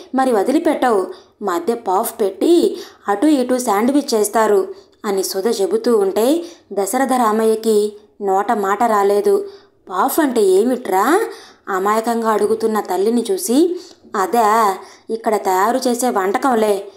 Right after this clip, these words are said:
అంటూ సర్ది చెప్పాడు శ్రీనివాసరావు. "అది కొనొద్దని ఎన్నిసార్లు చెప్పాలరా రాజేష్ నీకు?" కోపంగా అంది సుశీల. "సారీ మమ్మీ, this is so delicious. I like this so much. That's all," అంటూ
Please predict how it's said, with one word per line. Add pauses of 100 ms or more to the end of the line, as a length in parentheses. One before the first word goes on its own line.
(240)
అంటూ
సర్ది
చెప్పాడు
శ్రీనివాసరావు. (500)
"అది
కొనొద్దని (260)
ఎన్నిసార్లు (100)
చెప్పాలరా
రాజేష్
నీకు?" (360)
కోపంగా
అంది
సుశీల. (380)
"సారీ
మమ్మీ, (340)
this
is (140)
so
delicious. (500)
I
like
this (120)
so
much.
That's
all," (460)
అంటూ